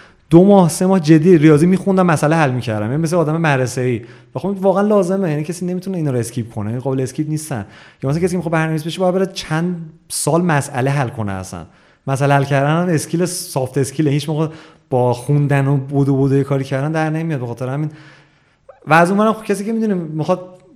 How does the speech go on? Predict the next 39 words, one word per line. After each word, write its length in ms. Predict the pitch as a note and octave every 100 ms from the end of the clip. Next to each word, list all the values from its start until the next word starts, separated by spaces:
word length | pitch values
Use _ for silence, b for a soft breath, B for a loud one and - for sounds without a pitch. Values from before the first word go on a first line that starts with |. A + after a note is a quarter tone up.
| E3
با 100 | D3
عجله 280 | D#3+ D3+ E3+
تصمیم 340 | F3+ E3 D#3+
می‌گیره، 320 | D3+ C#3 C#3+
برنامه‌ریزی 460 | C#3+ C#3 C#3 C#3 C3+
بکنه، 640 | C#3 C#3 C#3 F3 D#3 D3
یه 80 | D3
سری 200 | E3 G#3+ G3 - - b b
هدف‌های 380 | - D#3+ D#3+ G3+ F3+ F3+ F3
مختصری 540 | D#3+ D#3+ C#3+ D#3+ E3+
داره. 140 | C#3
هیچ 160 | C#3+ -
موقع 100 | E3
نمی‌تونه 340 | D#3+ E3 C#3
بگه 180 | A#2 B2
که 60 | B2
«خب 160 | B2+ B2 B B B B2
الان 400 | C3+ D#3+ E3 C3
برم 380 | D#3 E3 D#3+
دانشگاه 520 | C#3+ C3+ B2+ B2 - C#3
درس 320 | C3 D3 D3+
بخونم، 380 | D#3 D3 D3 C3+
اون 100 | C3+
کارو 220 | C3+ C#3
یاد 280 | B2 C#3+ B2+
بگیرم، 340 | C#3+ C3+ B2+
تمرین 400 | B2 B2 B2 C3
کنم 260 | D#3+ E3+ E3+
که 80 | D#3+
بعدش 220 | D3 D3+
به 80 | D3
اون 140 | C3+
برسم.» 320 | A2 G2 F#2+ b b b b b
اون 140 | - D3+
بالاه 320 | D#3+ D#3 D#3
نمی‌تونه 320 | F3+ F3+ C#3
برسه. 320 | A#2 G#2 G#2
سری 300 | A2 - D#3
برم، 260 | F#3 F#3+ F3+